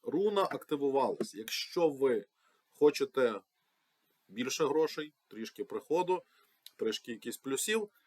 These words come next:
просто ми намалювали руну. Зранку встали,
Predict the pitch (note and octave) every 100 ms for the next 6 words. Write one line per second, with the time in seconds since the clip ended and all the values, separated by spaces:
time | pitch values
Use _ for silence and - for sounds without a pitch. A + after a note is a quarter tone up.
0 | _ _ - D#3 F3+ G3+ - G#3 G3 -
1 | C3+ B2+ B2 B2+ A#2+ A#2 B2+ B2 G2+ G2+
2 | F#2+ G2 C#3+ E3+ D#3+ - A2+ - - F3+
3 | G3 G3